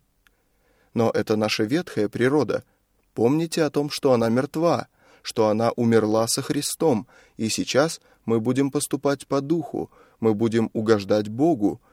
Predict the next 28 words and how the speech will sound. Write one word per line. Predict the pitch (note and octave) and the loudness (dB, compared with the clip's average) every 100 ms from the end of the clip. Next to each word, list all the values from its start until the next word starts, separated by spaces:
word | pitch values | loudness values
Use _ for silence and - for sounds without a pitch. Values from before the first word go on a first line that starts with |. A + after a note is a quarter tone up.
| _ _ | _ _
мы | A2+ G#2+ | 0 2
будем | A2 G#2+ G#2 | 2 0 -2
поступать | G2 G#2 - G2+ G#2 G#2+ - - - | -2 -6 -6 -6 -2 -4 -6 -12 -4
по | |
любви. | A2 A2 G#2+ B2+ D3 G#2+ _ _ _ _ _ _ _ _ _ | -2 -2 -6 -6 -8 -8 _ _ _ _ _ _ _ _ _
Мой | - A#2 A2 - - | -2 0 0 -4 -8
ветхий | A2 E3+ - A#2 | -2 -2 -2 -8
человек | G2+ A2+ A2+ B2+ G#2+ _ _ _ - | -4 0 2 2 0 _ _ _ -4
умер, | D#3+ C#3+ G2 - _ _ _ - | -2 0 -2 -6 _ _ _ -8
и | A#2 | -4
в | A2+ | -4
течение | - G#2 - C3 A#2+ A2 | -6 -4 0 2 2 0
дня | G2+ A2 C3 D3+ C#3+ | -2 0 2 2 0
мне | A#2+ C3 | -2 0
не | C#3 A#2+ | 2 2
раз | A2+ A#2 C3 - - | 2 2 0 -2 -2
и | C3+ | 0
не | C3+ | 0
два | B2 B2 E3 | 0 0 0
приходится | C#3 A2+ A#2 A2 G#2+ B2 | 0 -4 -2 -4 -4 -4
вспоминать | - - B2 C#3 D#3 B2+ | -4 -4 0 0 0 -4
об | A2 A#2+ | -2 0
этом. | C3+ G2 C2 - _ _ _ _ | 0 -2 -10 -12 _ _ _ _
Ибо | - A#2+ G#2+ | -6 -2 0
плоть | G#2 A2 A2+ C#3+ - - | 0 0 2 2 0 -10
желает | C#3 D#3 C#3 C3+ C#3 _ | 0 2 4 2 2 _
противного | D3+ D3+ - A2+ B2 B2+ | -4 -2 -2 0 2 2
духу, | C#3+ E3 C3+ G#2 F#2+ | 0 0 -2 -2 -4